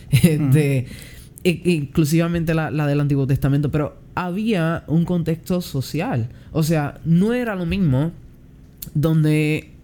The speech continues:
Speaker 1: era, era un pueblo que todavía no había recibido a Jesús. Por ende, las obras eran sumamente importantes, ¿verdad? Y lo que era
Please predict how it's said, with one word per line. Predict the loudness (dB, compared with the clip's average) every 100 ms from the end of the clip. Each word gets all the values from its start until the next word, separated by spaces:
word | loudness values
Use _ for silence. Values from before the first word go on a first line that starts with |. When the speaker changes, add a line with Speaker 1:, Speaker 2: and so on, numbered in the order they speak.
| -4
Speaker 1:
era, | -2 0 -2 -4
era | -2 0
un | 0
pueblo | 0 0
que | -2
todavía | -2 -2 -2
no | -2
había | -2 -2
recibido | -2 -4 -2 -2
a |
Jesús. | -4 -6 -12
Por | -4 -2 0
ende, | 0 -2 -4 -14 -20 -20 -20 -4
las | -2 -2
obras | -2 -2 -2
eran | 0 0 -2
sumamente | -6 -4 0 2 2 0
importantes, | 0 -2 -4 -4 -4 -6
¿verdad? | -4 -4 -4 -6
Y | 0 2
lo | 2 0
que | 0 0
era | -2 -6